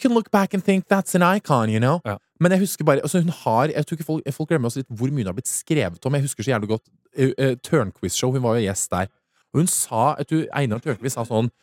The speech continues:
Speaker 1: bare i år, og jeg husker ikke når det her ble spilt inn, kanskje to tusen og tretten fjorten, bare sånn, «I år har det blitt skrevet tre tusen sju hundre enkeltsaker om deg.» Og da ble jeg sånn,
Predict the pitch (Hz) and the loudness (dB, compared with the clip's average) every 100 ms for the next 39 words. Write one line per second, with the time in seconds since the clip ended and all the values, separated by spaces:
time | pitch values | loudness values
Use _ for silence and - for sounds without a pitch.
0 | _ - 190 117 117 156 110 143 110 123 | _ 2 2 4 2 0 2 2 2 -2
1 | - 101 104 98 95 107 101 107 98 98 | -2 -4 -2 0 -2 -6 -6 -4 -4 -6
2 | - 90 - 95 101 - 92 101 - 82 | -8 -8 -8 -6 -8 -8 -6 -6 -6 -12
3 | _ _ _ 131 147 165 151 131 135 151 | _ _ _ 0 2 2 2 2 0 -2
4 | - 127 - - 120 117 143 - 101 - | -4 -4 -4 -8 -2 0 -2 -4 -4 -2
5 | 147 - - 113 117 110 104 - 95 80 | -6 -8 -6 -4 -4 -4 -4 -6 -12 -12
6 | - 85 - 92 - 139 - 110 101 127 | -16 -10 -4 -4 -2 -6 -2 -2 -2 0
7 | 123 185 185 _ _ _ _ _ _ - | 2 2 -2 _ _ _ _ _ _ 2
8 | 147 143 139 139 | 2 4 2 0